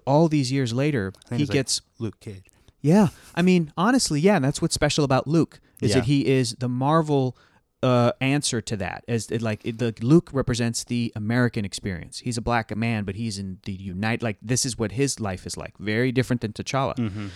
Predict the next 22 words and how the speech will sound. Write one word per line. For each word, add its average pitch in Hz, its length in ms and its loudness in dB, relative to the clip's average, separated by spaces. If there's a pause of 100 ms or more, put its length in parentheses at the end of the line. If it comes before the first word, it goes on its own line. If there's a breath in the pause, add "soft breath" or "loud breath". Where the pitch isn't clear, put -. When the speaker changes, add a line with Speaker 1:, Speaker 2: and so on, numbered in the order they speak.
(180 loud breath)
Speaker 1:
But - 180 -4
the 117 80 -4
themes 170 760 0
explored 98 720 -4 (500)
about 107 500 0 (380)
being 117 220 -2
black 101 460 -4 (180)
or 104 360 -2 (100)
being 107 520 -4 (100)
a 101 260 -6
non-white 98 540 -6
person 101 360 -6
in 98 240 -6
the 104 140 -8
world 98 480 -4 (320 soft breath)
can 151 140 -2
still 160 220 -2
be 147 120 -2
explored 131 420 -2
within 117 240 -2
a 107 40 -2
Wakandan 101 720 -6